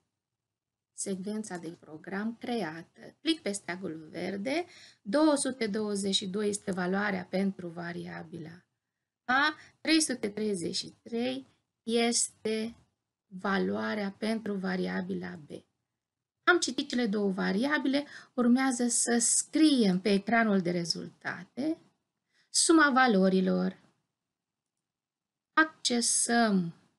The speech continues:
grupul aspect, alegem blocul grafic spune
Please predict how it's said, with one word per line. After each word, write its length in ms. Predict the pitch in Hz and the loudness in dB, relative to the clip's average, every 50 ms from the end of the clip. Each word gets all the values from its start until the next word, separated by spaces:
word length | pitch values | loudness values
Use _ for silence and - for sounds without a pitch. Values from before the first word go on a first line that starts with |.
| _ _ _ | _ _ _
grupul 600 | - 185 175 180 226 220 240 220 208 - 196 190 | -8 -8 -4 0 2 2 2 2 0 0 0 0
aspect, 840 | 165 160 185 - - - - _ - 196 - - - 240 - _ _ _ _ _ _ _ _ _ _ _ _ | 0 0 -2 -2 -2 -4 -6 _ -10 -10 -10 -10 -10 -14 -16 _ _ _ _ _ _ _ _ _ _ _ _
alegem 720 | - - 254 254 285 285 285 240 214 214 233 240 220 214 | -6 -4 -2 0 2 2 2 2 2 2 2 2 2 2
blocul 520 | 196 214 214 214 214 202 208 - - 202 196 | 2 2 2 2 0 0 -2 -4 -2 -2 0
grafic 560 | 175 196 196 208 196 196 190 - 190 180 - | 0 0 0 0 0 0 -2 -2 -2 -2 0
spune 840 | - - - - _ - 247 240 220 214 196 185 170 160 151 - | 0 -2 -2 -2 _ -2 0 2 4 4 4 2 0 -2 -6 -12